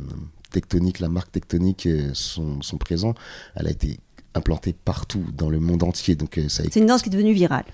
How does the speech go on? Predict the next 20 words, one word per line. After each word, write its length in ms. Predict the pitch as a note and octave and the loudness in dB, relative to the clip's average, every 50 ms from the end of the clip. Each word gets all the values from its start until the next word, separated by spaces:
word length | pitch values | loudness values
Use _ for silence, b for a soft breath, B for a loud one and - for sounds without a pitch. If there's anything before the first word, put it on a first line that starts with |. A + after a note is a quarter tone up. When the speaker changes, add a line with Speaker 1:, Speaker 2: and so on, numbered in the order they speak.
| - - - | -18 -18 -8
Speaker 1:
C'est, 120 | - - | -6 -2
c'est 180 | D2 - - F2 | 0 2 4 6
une 60 | F2 | 6
danse 180 | F#2 A2+ A2 - | 8 8 6 8
qui 100 | - F#2+ | 6 6
est 20 | |
devenue 220 | E2+ E2+ E2+ E2+ E2 | 6 6 6 4 4
virale 340 | D#2+ E2+ F#2 F#2+ G#2+ G2+ | 6 4 4 6 6 6
à 60 | F2+ E2+ | 6 4
ce 120 | - A2 | 4 4
Speaker 2:
Mm. 40 | F2 | 2
Speaker 1:
moment-là, 280 | D#2+ D#2+ F2+ G#2+ A2+ | 2 4 4 4 4
donc 160 | G#2 F2+ E2 - | 4 4 4 4
c'est 160 | - - F2 | 4 4 4
vrai 120 | D#2+ G2+ | 2 2
qu'elle 180 | - - E2+ E2 | 2 2 2 2
a 60 | D#2 | 0
vraiment 240 | D2 D#2 F2+ G2 G2 | 0 0 2 2 2
implanté 340 | F2+ - - D#2+ - - D2 | 2 2 0 4 4 4 4
partout. 400 | - - E2 - - - B2 | 4 0 -4 -2 -2 -2 -2